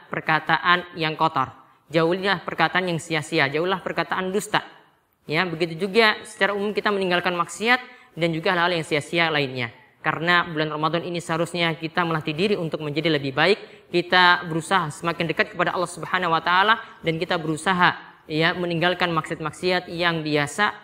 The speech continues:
atau terang-terangan kita lakukan. Ya, kita harus semakin takut kepada Allah Subhanahu wa taala di bulan Ramadan ini. Ya, demikian ini yang bisa kami sampaikan tentang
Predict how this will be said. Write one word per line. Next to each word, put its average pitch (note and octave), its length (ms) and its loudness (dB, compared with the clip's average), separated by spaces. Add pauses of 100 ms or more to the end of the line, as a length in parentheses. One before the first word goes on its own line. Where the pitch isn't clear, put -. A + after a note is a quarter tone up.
(200)
atau E3 240 0
terang-terangan D#3 560 -2
kita E3 320 2 (160)
lakukan. C#3+ 480 -4 (380)
Ya, C#3+ 260 -4
kita E3 220 0
harus - 160 -14
semakin E3 260 -4
takut F3+ 240 -4
kepada C3 240 0
Allah D3 160 -2
Subhanahu D3 400 -6
wa C#3 80 0
taala E3 320 -2
di C#3+ 160 -4
bulan C#3+ 380 0 (260)
Ramadan C#3+ 640 0 (160)
ini. C3 300 -6 (420)
Ya, F#3 80 4
demikian G3+ 640 0
ini F3+ 160 0
yang E3 80 0
bisa D3+ 480 2 (640)
kami F#3+ 240 0
sampaikan E3+ 480 2
tentang D#3 480 -2